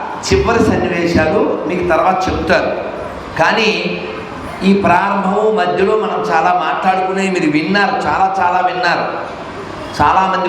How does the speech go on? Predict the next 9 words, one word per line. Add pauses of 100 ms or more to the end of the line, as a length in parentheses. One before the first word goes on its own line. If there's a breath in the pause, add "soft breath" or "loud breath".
గురించి
విన్నారు. (1300)
నర్తనశాల
దాకా
వచ్చేసారా? (560)
అవన్నీ
దాటేశారు
కదా? (1000)
ఆ?